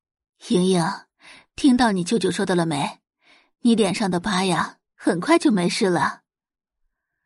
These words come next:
上官莹莹脸上的伤是半个月前出车祸留下的，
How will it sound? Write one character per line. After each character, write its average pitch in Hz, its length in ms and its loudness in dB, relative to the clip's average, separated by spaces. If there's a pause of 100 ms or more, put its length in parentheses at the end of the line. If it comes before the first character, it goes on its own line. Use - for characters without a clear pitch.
(920)
上 339 300 2
官 311 220 2
莹 214 140 2
莹 285 180 0
脸 185 180 0
上 202 160 -2
的 175 100 0
伤 185 400 -2 (120)
是 - 220 -4
半 226 220 0
个 175 100 -2
月 202 160 0
前 170 400 -6
出 - 200 -4
车 320 200 -2
祸 370 180 0
留 190 160 0
下 165 200 -4
的， - 240 -10